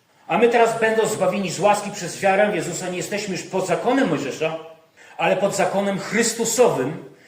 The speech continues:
bo tak mówi Słowo Boże w Galacjan sześć dwa, który prowadzi nas nie przez litery wyryte na kamieniach, ale przez Bożego Ducha żyjącego w nas. Czy wiecie, o co mi chodzi? Czytam: „Gdy nadeszło wypełnienie czasu, Bóg przemówił do nas przez Syna”.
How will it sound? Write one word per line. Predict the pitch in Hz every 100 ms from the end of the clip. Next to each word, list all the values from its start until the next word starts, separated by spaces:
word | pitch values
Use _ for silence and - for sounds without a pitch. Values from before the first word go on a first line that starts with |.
| - _ -
bo |
tak | 127 151
mówi | 160 147 147
Słowo | 139 180 147
Boże | 127 120 123
w |
Galacjan | 123 120 120 120
sześć | - 113
dwa, | 107 101 - _ _ _ -
który | - 214
prowadzi | 214 196 214 214
nas | 202 196 -
nie | 214
przez | 214 190 165
litery | 175 208 202 160
wyryte | 165 196 180
na | 160
kamieniach, | 156 156 202 190 202 - - - -
ale | 170 196
przez | 190 196 180 - - - _ _ _ _
Bożego | 147 165 226 226 214
Ducha | 214 226 - 185 - - - - _ _ -
żyjącego | 160 156 180 175
w | 165
nas. | 131 - - - _ _ _ _
Czy | 165
wiecie, | 156 - 185
o |
co | 180
mi | 180
chodzi? | 165 123 - - _ -
Czytam: | 185 202 160
„Gdy | 180
nadeszło | 170 202 220 220
wypełnienie | 175 185 190 185 180 156
czasu, | - 165 - 208 233 - - -
Bóg | 117 202 247 -
przemówił | - 180 170 190 190
do | 156
nas | 160 160
przez | - 202 - - -
Syna”. | - - 233 123